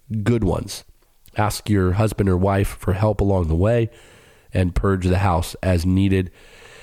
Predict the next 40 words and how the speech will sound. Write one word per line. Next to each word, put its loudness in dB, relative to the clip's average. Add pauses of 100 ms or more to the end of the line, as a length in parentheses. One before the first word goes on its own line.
(160)
And 2
then -2
finally, 0 (280)
keep -2
an 2
eternal 0
perspective. -4 (380)
Like 0
any 0
spiritual -2
discipline, 0 (480)
the -2
care 0
of -2
your 2
temple 0
is 2
about 0
eternal 0
work. -2 (440)
You 2
want 0
a 2
healthy 0
body 2
and 2
a 0
healthy, 0
healthy 0
life 0 (320)
so -2
you -2
can 0
maximize 0
it -2
for 0
the 0
glory 2
of -2
God. -2